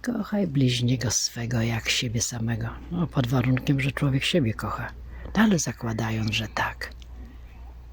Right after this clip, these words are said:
to przecież to prościzna. Kocham siebie, kocham innych.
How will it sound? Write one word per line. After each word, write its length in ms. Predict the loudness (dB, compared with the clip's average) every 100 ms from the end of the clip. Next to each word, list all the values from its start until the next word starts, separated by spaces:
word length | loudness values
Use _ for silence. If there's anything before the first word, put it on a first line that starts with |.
| -18 -18 -20 -6
to 100 | -4
przecież 360 | -4 2 2 4
to 120 | 2
prościzna. 840 | 4 4 4 2 2 0 0 -4 -8 -2
Kocham 380 | 0 2 2
siebie, 440 | 2 2 2 2 2
kocham 420 | 2 2 4 6
innych. 500 | 6 2 0 -2 -8